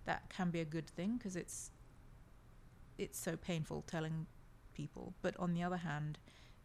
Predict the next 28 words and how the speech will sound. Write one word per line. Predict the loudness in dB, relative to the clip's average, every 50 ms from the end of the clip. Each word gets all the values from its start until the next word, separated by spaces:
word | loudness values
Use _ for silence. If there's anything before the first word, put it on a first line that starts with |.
| -16 -16 -16 -16 -16 -16 -16 -16 -18 -18 -18 -16 -16 -16 -16 -16 -14 -4 0
it's | 0 0 0 0 0
difficult | 2 2 2 2 2 2 2 0 2 0
to | 0 0 2 2 -2
express | -4 -4 -4 -4 0 2 2 2 2 0 0 0
a | 2
loss | 2 4 2 2 0 0
of | -4 -2
something | -2 -2 -2 0 2 2 2 2
that | 2 2
nobody | 2 2 2 2 2 0 0
even | 0 2 4 4 6
knew | 6 4 4
was | 2 2 2 2
there | 4 4 4 2 2 -2 -4 -6 -12 -18 -18 -18 -18 -18 -8 0 4
in | 6 6 6
the | 4
first | 4 2 2 2 0 -2
place. | -2 -2 -2 -2 -4 -8 -10 -12 -12 -14 -14 -14 -16 -2 6
And | 10 12 12
then | 12 12 12 10
with | 10 8 6 4
fertility | 2 -2 0 2 2 2 2 2 -2 -4
treatment, | -2 -2 0 2 4 4 4 2 0
it's, | -2 -4 -4 -6 -6 -8 -12 -14 -16 -16 -6 -2
it's | -2 -2 0 2 2
even | 4 6 6 6 8
worse | 8 8 8 6 6 4
because | 0 -4 -2 0 0 0 0 0 -2 -4